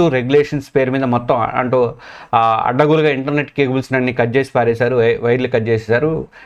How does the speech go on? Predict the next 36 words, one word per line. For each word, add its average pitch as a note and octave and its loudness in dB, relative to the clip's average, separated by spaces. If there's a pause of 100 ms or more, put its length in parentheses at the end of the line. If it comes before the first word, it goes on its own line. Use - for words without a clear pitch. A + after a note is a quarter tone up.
(120)
విద్యుత్ A#2+ 4
శాఖ B2 2
సిబ్బంది. G2 -2 (340)
హైదరాబాద్లో E3 2
ఏ D#3 2
స్ట్రీట్ F#3+ 0
చూసినా D#3+ 2
కూడా E3 0
ఇప్పుడు D#3 -2
రోడ్ల D3 2
మీద D#3+ 0 (200)
కేబుళ్ళు D#3+ 2 (400)
కుప్పలు C3+ 2
కుప్పలుగా, C3+ 0
గుట్టలు B2+ 0
గుట్టలుగా C#3+ 0 (140)
పడి B2 2
ఉన్నాయి. G#2 -2 (280)
దాదాపు D3 2
మూడు C#3+ 2
వారాలైంది, C3+ 2
నెల, C3 0
నెల B2 0
రోజులు C3+ 2
కావాల్సి A#2+ 0
వస్తున్నాయి A2 -8 (360)
ఈ C3+ 4
ప్రాబ్లం B2+ 2
మొదలై. G#2 0 (240)
ఇప్పటికీ G3+ 2
చాలా E3 4
ఏరియాలో E3 2
ఇంటర్నెట్ D3+ 0
అనేది C3+ 2
రావటం B2 0
లేదు. D3 -2